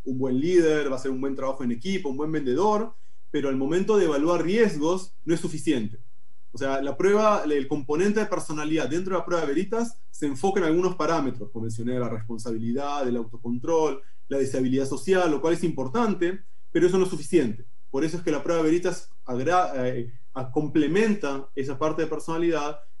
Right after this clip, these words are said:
con otros enfoques adicionales, como mencioné, el tema de los patrones de conductas de manera mucho más directa, los valores a través de opiniones,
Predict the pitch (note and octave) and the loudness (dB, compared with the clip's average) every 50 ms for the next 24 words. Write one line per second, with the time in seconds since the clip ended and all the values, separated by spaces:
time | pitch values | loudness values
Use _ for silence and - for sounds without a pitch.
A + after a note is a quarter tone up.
0 | - - - E3+ D#3+ D#3+ D#3 D#3 D#3 E3+ D#3 D#3 D3 C3+ B2 - D3+ C#3 D3+ C3+ | -6 -2 0 2 4 4 4 4 2 2 0 0 -2 -2 -2 -2 -2 -2 -2 -2
1 | B2+ B2+ A#2+ - - C#3 D#3 F#3 F3+ D#3 B2 G#2+ G2 - - - A#2 A2 A2 A2+ | 0 0 0 0 0 0 0 2 2 2 0 0 -2 -4 -6 -6 -4 -4 -4 -4
2 | G#2+ A2 A2+ B2+ C#3 C3 A#2 G#2 A#2+ A#2+ A#2+ A2 G#2 - A2+ A2 G#2+ C#3+ D#3 D#3+ | -4 -4 -4 -4 -2 -2 -4 -4 -4 -4 -4 -4 -6 -6 -6 -6 -4 -4 -2 -2
3 | D#3 D#3 D#3 D#3 D3+ D3 D3+ D#3 D#3+ D#3 - - E3 D3 C#3 A#2 A2 A2 A2+ A2+ | -2 -2 -2 -2 -4 -4 -2 -2 -2 -2 -2 -4 -4 -4 -4 -4 -4 -4 -4 -4
4 | A#2+ A#2 - B2 A2+ A2 A2 A2+ C3 D#3 D#3+ D#3 D3+ - - C#3+ C#3 - - - | -4 -4 -4 -4 -6 -4 -4 -2 0 0 0 0 -2 -4 -6 -6 -6 -6 -6 -8
5 | - - - - C#3 C#3+ C3+ B2 C3+ B2+ C#3 E3+ F#3 F#3 E3+ E3 E3+ E3+ - - | -6 -6 -4 -2 -2 0 0 0 0 2 4 4 4 4 4 2 0 -2 -4 -6
6 | - A2 A#2+ B2 C3+ C#3 B2+ - B2+ A#2+ C3+ D3 D#3 D#3 D3+ D3 C#3 C#3 C#3+ C#3 | -6 -4 -4 -2 -2 -2 -2 0 0 0 0 2 2 2 2 2 0 -2 -2 -4
7 | - | -4